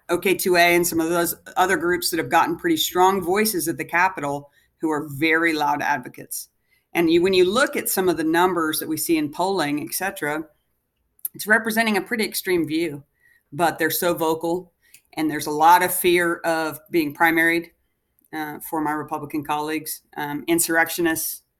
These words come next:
You know, we had, uh, four incumbents knocked off in the last election cycle on the Republican side, uh, and they were knocked off by people who were farther to the right. So there's a real fear there. Um, but is that fear,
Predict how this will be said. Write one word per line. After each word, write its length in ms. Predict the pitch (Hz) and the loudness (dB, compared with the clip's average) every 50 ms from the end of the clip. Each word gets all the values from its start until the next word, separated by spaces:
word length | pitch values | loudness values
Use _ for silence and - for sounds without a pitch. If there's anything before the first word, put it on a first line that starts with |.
| _ _ _ - | _ _ _ -4
You 80 | 156 | -2
know, 100 | 165 165 | 0 0
we 160 | 156 160 165 160 | 2 2 2 2
had, 340 | 156 160 160 160 156 156 - - _ _ _ _ _ _ _ - | 4 4 4 4 2 0 -6 -16 _ _ _ _ _ _ _ -2
uh, 160 | 156 151 143 | -2 -2 -2
four 460 | - - - 196 196 196 202 202 - | -2 -2 0 2 2 2 2 0 0
incumbents 540 | 175 185 170 - 185 180 185 180 156 - - | -2 -2 0 0 0 2 0 0 -2 -2 -2
knocked 260 | 185 165 165 170 - | -2 -2 -2 -2 -2
off 240 | 175 170 170 - 180 | -2 -2 -2 -2 -6
in 40 | 170 | -6
the 60 | 160 | -6
last 300 | 160 156 156 156 - - | -4 -6 -6 -6 -8 -10
election 260 | 165 156 156 - 175 | -12 -12 -10 -10 -8
cycle 320 | - - 175 175 175 180 | -4 -4 -4 -4 -2 -4
on 60 | 175 170 | -2 -2
the 80 | 170 | -4
Republican 440 | 165 - 175 165 165 170 170 185 180 | -4 -4 -6 -6 -6 -8 -8 -6 -6
side, 440 | - - 180 175 175 180 180 175 - _ _ _ _ _ _ _ _ _ _ _ | -6 -4 -2 -2 -2 -2 -4 -6 -14 _ _ _ _ _ _ _ _ _ _ _
uh, 360 | - - - 78 - - 71 71 - _ _ _ - | -10 -8 -6 -6 -6 -6 -8 -10 -12 _ _ _ -4
and 140 | 165 165 160 | -2 0 2
they 80 | 160 160 | 2 2
were 100 | 160 165 | 2 2
knocked 260 | 165 165 165 165 180 | 2 2 2 2 0
off 160 | 165 151 - | 0 0 0
by 120 | 170 165 | -2 -4
people 260 | 165 175 170 170 170 160 | -2 -2 -4 -2 -2 -2
who 100 | 165 160 | -2 -2
were 120 | 160 147 | -4 -4
farther 340 | 151 - 151 151 160 165 156 | -4 -4 -2 -2 -2 -4 -6
to 140 | 156 - 147 | -6 -8 -8
the 100 | 147 143 | -8 -6
right. 340 | 147 151 170 190 - - - _ _ _ _ _ _ _ - | -6 -4 -4 -4 -6 -8 -14 _ _ _ _ _ _ _ -12
So 200 | - - 156 143 | -8 -8 -6 -4
there's 320 | 143 151 147 147 - - - | -4 -4 -4 -4 -6 -8 -8
a 100 | - 147 | -8 -6
real 200 | 143 156 156 156 | -4 -4 -4 -4
fear 400 | 151 - - 170 165 170 165 156 | -6 -4 -2 -2 0 0 0 -2
there. 500 | 143 151 143 147 143 143 143 143 - _ _ _ - | -4 -6 -8 -8 -8 -8 -10 -12 -14 _ _ _ -14
Um, 460 | 151 151 147 139 - - 170 165 165 _ _ _ _ _ _ _ _ _ _ _ _ _ _ - - _ _ _ _ | -12 -12 -12 -12 -14 -14 -16 -20 _ _ _ _ _ _ _ _ _ _ _ _ _ _ _ -10 -10 _ _ _ _
but 320 | - 165 143 131 139 - - _ _ _ _ - | -2 -2 -2 -2 -4 -10 -16 _ _ _ _ 0
is 160 | 180 170 175 | 0 2 2
that 260 | 180 - - - - | 2 2 0 0 0
fear, 460 | - 175 170 175 180 180 185 180 - | 2 4 4 4 2 0 -2 -6 -10